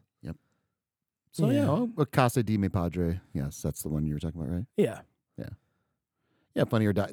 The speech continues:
Speaker 1: Yeah, this is, uh, under their belt. It's Funny or Die Presents.
Speaker 2: Sure.
Speaker 1: So, yeah. And again, this is the kind of, like, you take this
Speaker 2: You can do
Speaker 1: swing
Speaker 2: this.
Speaker 1: and you're playing with your career.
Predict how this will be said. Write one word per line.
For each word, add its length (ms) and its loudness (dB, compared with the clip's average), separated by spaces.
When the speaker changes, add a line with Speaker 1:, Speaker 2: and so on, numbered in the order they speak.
Speaker 1:
Yeah, 180 4
this 220 0
is, 240 -4
uh, 140 -2
under 180 -6
their 180 -6
belt. 360 -10
It's 180 -10
Funny 240 -6
or 60 -6
Die 220 -6
Presents. 580 -10
Speaker 2:
Sure. 260 2
Speaker 1:
So, 80 -4
yeah. 160 2
And 140 2
again, 320 0
this 160 6
is 140 -4
the 100 6
kind 220 2
of, 160 2
like, 240 -4
you 180 -4
take 300 2
this 380 0
Speaker 2:
You 120 8
can 140 4
do 80 0
Speaker 1:
swing 240 4
Speaker 2:
this. 220 0
Speaker 1:
and 100 6
you're 80 8
playing 300 4
with 180 2
your 80 2
career. 540 0